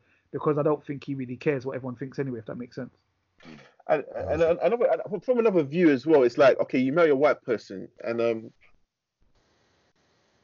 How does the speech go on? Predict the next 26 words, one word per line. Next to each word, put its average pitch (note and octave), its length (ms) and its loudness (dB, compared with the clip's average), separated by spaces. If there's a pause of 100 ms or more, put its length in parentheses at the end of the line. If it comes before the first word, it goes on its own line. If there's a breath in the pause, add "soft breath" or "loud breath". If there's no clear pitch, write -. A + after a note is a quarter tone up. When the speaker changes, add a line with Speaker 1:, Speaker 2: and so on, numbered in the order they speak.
Speaker 2:
and C#3 200 0
you're C#3+ 180 4
pro-black, C#3 520 2 (280)
and C#3 180 -6
you, C3+ 120 -12
so D3 240 0 (160)
basically D3+ 360 -6 (320)
what, C#3+ 280 -2
what D#3 80 -2
they're D3+ 100 -2
saying D3+ 160 -2
is C3 40 -6
that A#2+ 80 0
you C#3 60 -4
need, D3 120 -4
you D3 140 -6
need D#3 100 0
a B2 40 2
partnership, C3 680 -2 (220)
do - 80 -18
you - 20 -8
know B2 60 0
what A#2+ 60 -2
I - 20 -6
mean, B2 120 -8 (100)
to A#2+ 220 -4